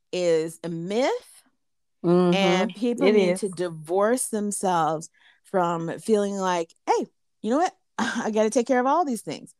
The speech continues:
Speaker 1: Divorce yourself from that mindset. It is not
Speaker 2: Mm-hmm.
Speaker 1: helping you. It is hindering your growth, is hindering your relationships, is hindering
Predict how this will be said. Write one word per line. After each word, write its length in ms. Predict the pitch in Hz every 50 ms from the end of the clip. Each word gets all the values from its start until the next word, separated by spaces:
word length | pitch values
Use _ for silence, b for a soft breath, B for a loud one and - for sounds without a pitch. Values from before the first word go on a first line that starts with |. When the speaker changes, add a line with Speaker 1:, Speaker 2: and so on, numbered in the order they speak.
| _ _ _ _ _ _ _ _ -
Speaker 1:
Divorce 840 | 170 160 226 262 269 240 202 180 226 254 302 339 349 349 349 - - - _ _ _
yourself 1040 | 185 175 185 202 202 202 226 233 - - - 160 107 82 107 87 165 165 - - - _ _ _ _ _ _ _ _ _
from 320 | 202 180 185 185 190 185
that 320 | 165 160 156 160 165 - -
mindset. 680 | 190 214 233 254 262 262 269 - - - 165 156 - - - _
It 180 | 175 190 190 185
is 200 | 175 165 160 160
not 200 | 165 156 160 175
Speaker 2:
Mm-hmm. 120 | 170 175
Speaker 1:
helping 440 | 196 247 226 226 - 196 185 208 -
you. 300 | 151 147 147 160 240 277 - _ _ _ _ _ _ _
It 180 | 180 190 196
is 180 | 196 190 185 175
hindering 600 | 196 190 254 254 285 330 320 330 311 294 277 240
your 160 | 214 202 190
growth, 320 | 175 151 156 165 180 180 -
is 220 | - 170 165 -
hindering 480 | - 202 226 269 320 330 311 311 311 294
your 160 | 269 254 247
relationships, 720 | 240 240 214 180 151 151 170 180 170 165 - 190 190 190 B B B B B B -
is 240 | 202 262 269 226 - - _ -
hindering 960 | 254 285 320 349 370 381 339 269 240 196 185 170 160 156 156 156 160 165